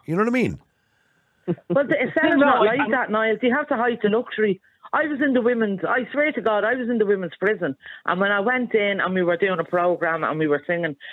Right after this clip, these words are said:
Speaker 2: it was Midnight Live, I know it was a couple of years ago, and, like, the Doka Centre was, like, it was near enough, like, to a hotel.
Speaker 1: But the Doka Centre is very different to Mountjoy,
Speaker 2: I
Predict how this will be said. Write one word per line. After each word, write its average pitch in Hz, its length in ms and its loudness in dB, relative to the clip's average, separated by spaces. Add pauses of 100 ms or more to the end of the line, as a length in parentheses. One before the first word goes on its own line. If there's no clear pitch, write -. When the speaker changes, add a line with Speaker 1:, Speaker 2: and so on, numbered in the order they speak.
(120)
Speaker 2:
it - 60 2
was 165 140 4
Midnight 165 500 -2
Live, 156 200 0
I 170 60 0
know 196 140 0
it 185 100 0
was 151 40 -6
a - 100 -8
couple 165 260 0
of 151 60 2
years 160 280 0
ago, 131 360 0
and, 147 280 -2 (440)
like, 247 440 0 (280)
the 226 40 4
Doka 269 400 0
Centre 185 520 -2 (460)
was, 175 360 0 (140)
like, 170 340 2 (680)
it 277 40 4
was 285 140 2
near 339 320 0
enough, 254 220 -2
like, 208 240 0
to 151 80 0
a 147 60 2
hotel. 175 560 -2 (360)
Speaker 1:
But 139 120 -2
the 151 80 2
Doka 220 280 6
Centre 180 300 4
is 127 80 6
very 151 160 6
different 135 320 4
to 107 80 0
Mountjoy, 107 480 4
Speaker 2:
I 95 180 -4